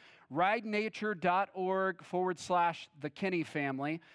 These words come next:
uh, is how you hear and follow their journey and support them financially. Uh, so we'll keep you updated with what they're doing. Uh, but I just was encouraged by their journey, wanted to pray for them this morning. So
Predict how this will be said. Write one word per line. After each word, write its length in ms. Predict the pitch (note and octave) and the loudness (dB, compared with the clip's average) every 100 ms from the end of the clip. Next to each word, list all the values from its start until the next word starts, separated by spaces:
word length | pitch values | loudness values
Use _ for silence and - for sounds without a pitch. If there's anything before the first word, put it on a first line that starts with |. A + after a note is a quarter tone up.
| - - | -20 -4
uh, 180 | D3 D3 | 0 0
is 160 | D#3 D#3 | -2 -2
how 160 | F#3 | 0
you 340 | F#3 E3+ F3 F3 | 0 -2 -6 -6
hear 440 | D#3 D3 F#3+ F#3+ | -8 -4 0 0
and 120 | F3 | 0
follow 300 | D3 E3+ F3 | 2 2 2
their 120 | E3 D3 | -2 -4
journey 520 | E3+ F3 F3 F3+ F3+ | -2 -2 0 0 -2
and 180 | D3 B2+ | -6 -8
support 380 | C#3 - E3+ | -10 -4 -4
them 160 | - E3+ | -2 -4
financially. 840 | D3 D3+ D3 E3 E3+ - F3 F3 E3+ - - - | -2 -2 0 -2 -2 -2 0 0 -4 -12 -20 -6
Uh, 300 | C#3+ D3 D3 | 0 2 2
so 480 | C#3+ - E3+ D#3 D3+ | -2 0 2 2 -2
we'll 160 | C#3+ F#3 | -4 -4
keep 220 | - G#3+ | -2 -4
you 100 | F#3+ | -4
updated 500 | D#3 E3+ - F#3 F#3 | 0 0 2 0 0
with 240 | F3 E3 - | -2 -6 0
what 180 | E3+ | 0
they're 140 | F3 E3 | 0 -2
doing. 420 | D3 E3+ F3 F3+ - - - | 0 2 0 -2 -8 -14 2
Uh, 220 | D#3 D3+ | 4 4
but 320 | D3 E3+ E3 - | 4 4 2 -2
I 160 | D#3+ F#3 | 0 2
just 260 | G3 - - _ _ _ | 0 -6 -14 _ _ _
was 260 | E3+ E3+ D#3+ | -6 -2 -2
encouraged 640 | D#3+ - G3+ A3 G#3 - | -4 -2 0 0 0 0
by 160 | E3 F#3 | 2 2
their 140 | F3 | 0
journey, 400 | D3 F3 F3 F3 | -2 -2 0 0
wanted 300 | E3+ E3+ F#3 | 0 -2 -2
to 40 | D#3+ | -4
pray 220 | - F3 | -2 -2
for 180 | E3+ F3 | 0 -2
them 180 | E3 D#3+ | 0 -2
this 200 | D3+ - | -6 -2
morning. 360 | E3 F3 F3 | 0 2 0
So 320 | D#3+ F3+ E3 | 0 0 0